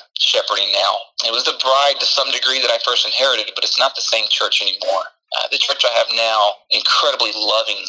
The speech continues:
loving people who embrace who I am.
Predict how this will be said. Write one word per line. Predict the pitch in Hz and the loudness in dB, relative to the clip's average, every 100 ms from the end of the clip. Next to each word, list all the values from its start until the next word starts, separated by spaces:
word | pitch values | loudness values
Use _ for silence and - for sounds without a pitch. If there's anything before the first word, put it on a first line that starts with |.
| 101 | -2
loving | 107 110 110 98 - - - | 2 4 2 -4 -8 -10 -2
people | - 104 98 - - - 101 | -2 -2 -4 -6 -8 -4 -2
who | 104 | -2
embrace | 104 113 117 - | -2 0 2 0
who | 104 | 2
I | 107 101 | 2 2
am. | 101 | 0